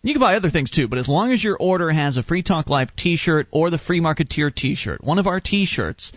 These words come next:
uh, as long as you buy one of those, we'll send ten dollars to the Ron Paul campaign.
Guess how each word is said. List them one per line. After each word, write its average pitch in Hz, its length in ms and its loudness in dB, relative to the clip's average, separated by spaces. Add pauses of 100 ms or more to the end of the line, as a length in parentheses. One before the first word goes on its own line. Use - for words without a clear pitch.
(420)
uh, 113 320 2 (240)
as 131 100 0
long 170 160 2
as 190 80 0
you 208 60 0
buy 170 180 2
one 170 80 2
of 156 60 2
those, 123 260 0 (180)
we'll 202 300 4
send 165 380 0
ten 220 340 2
dollars 127 720 0 (220)
to 156 80 0
the 139 80 2
Ron 135 240 2
Paul 120 240 2
campaign. 107 540 -4